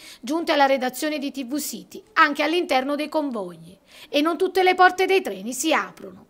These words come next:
I disservizi sono innumerevoli. Tra gli altri va evidenziato anche il fatto che i tornelli nelle stazioni non scannerizzano gli abbonamenti annuali di Unico Campania.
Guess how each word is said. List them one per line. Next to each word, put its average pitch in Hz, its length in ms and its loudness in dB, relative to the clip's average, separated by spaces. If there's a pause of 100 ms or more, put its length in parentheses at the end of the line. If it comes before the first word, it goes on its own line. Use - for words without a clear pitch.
(100)
I 277 80 -8
disservizi 269 720 -4
sono 269 280 0
innumerevoli. 277 800 -2 (380)
Tra 349 160 8
gli 320 120 4
altri 220 360 -2
va 277 160 8
evidenziato 302 720 4
anche 330 160 -2
il 330 80 -2
fatto 240 400 0
che 233 120 -10
i 226 40 -8
tornelli 247 480 -2
nelle 202 220 -10
stazioni 294 680 -2 (300)
non 359 160 2
scannerizzano 302 800 -2
gli 220 100 -6
abbonamenti 277 640 -2
annuali 262 500 -2
di 277 100 -2
Unico 240 380 -4
Campania. 233 720 -2